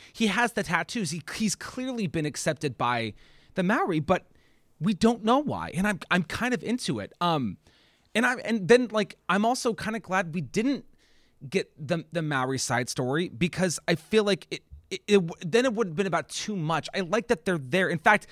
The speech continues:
the thing about the Maori in the movie is that they are the most sympathetic people there. Like,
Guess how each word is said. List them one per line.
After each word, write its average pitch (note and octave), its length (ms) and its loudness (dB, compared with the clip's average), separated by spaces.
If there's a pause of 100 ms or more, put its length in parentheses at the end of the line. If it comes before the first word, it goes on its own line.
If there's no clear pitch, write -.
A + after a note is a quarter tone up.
(160)
the G3 60 -4
thing D4 200 0
about F#3 240 2 (120)
the E3+ 120 4
Maori F#3 400 4
in E3 100 0
the D#3 60 0
movie G#3+ 320 2
is - 120 -2
that C#3 220 0 (320)
they A#3 140 8
are G4+ 100 6
the G3 80 2
most F#3+ 240 4
sympathetic G#3+ 480 0
people G#3+ 500 4
there. C#3 520 2
Like, E3 320 0